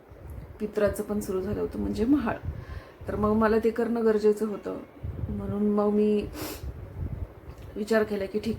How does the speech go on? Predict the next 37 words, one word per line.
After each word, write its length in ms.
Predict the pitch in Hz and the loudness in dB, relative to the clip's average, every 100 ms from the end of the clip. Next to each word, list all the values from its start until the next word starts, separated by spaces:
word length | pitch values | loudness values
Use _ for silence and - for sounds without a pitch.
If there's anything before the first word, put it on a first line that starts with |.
| - | -4
आहे, 160 | - - | -8 -4
आता 280 | 196 - 226 | -6 -2 -2
तर 140 | 220 | 0
मला 260 | 220 214 214 214 | 2 4 2 2
थोडंफार 380 | 208 208 208 208 | 0 2 0 -2
ते 80 | 196 | -4
मेडिटेशनने 640 | 196 196 190 - - - 190 | -2 -4 -4 -6 -4 -4 -4
चार 220 | 202 190 | -4 -4
पाच 180 | 190 180 | -4 -4
दिवसाच्या 380 | 190 196 208 | -4 -4 -2
ह्यानी 140 | 208 190 | -2 -2
फरक 300 | 202 180 - | 0 -2 -2
पडलेला 380 | 180 180 170 - | -4 -4 -2 -4
आहे, 80 | - - - 214 | -6 -16 -16 -4
नेक्स्ट 400 | 208 202 - 202 | -4 -4 -6 -6
टाइम 240 | 196 190 | -4 -6
आपण 260 | 180 202 208 | -6 -6 -4
पूर्ण 320 | 202 196 196 | -4 -4 -4
कंप्लीट 400 | 196 190 185 185 | -6 -6 -6 -6
करूया. 400 | - 190 180 220 - - - - - - - - - - - - | -6 -4 -2 -4 -6 -18 -20 -20 -20 -20 -20 -20 -20 -20 -20 -4
एक 260 | 208 202 226 | -2 0 0
तर 120 | 208 | 2
माझं 240 | 202 196 | 2 4
ऑफिसचं 480 | 208 208 214 - 226 | 2 2 -4 -2 -4
पण, 220 | 226 220 - - | 0 0 -2 -8
अ, 360 | 185 185 185 180 | -10 -8 -8 -8
खूप 180 | 214 208 | -4 0
अर्जंट 380 | 208 196 240 247 | 2 0 -2 2
होतं 400 | 240 214 208 190 - | 0 2 0 -2 -4
आणि, 440 | 190 202 196 190 | -6 -4 -4 -2
अ, 180 | 180 165 | 0 -2
दुसरं 440 | 170 196 - 220 | -2 -6 0 2
माझं, 520 | 220 214 208 214 202 - - - - - - | 4 2 4 4 4 0 -6 -10 -14 -18 -14
अ, 240 | 185 185 180 | -8 -6 -4
हे 200 | 196 214 | 4 6
पण, 180 | 208 165 - - - - - - - - - - - - - - - - - - - - - - - | 6 -2 -6 -20 -20 -20 -20 -20 -20 -20 -20 -20 -20 -20 -20 -20 -20 -20 -20 -16 -14 -14 -12 -12 -6
हं, 160 | 220 | -2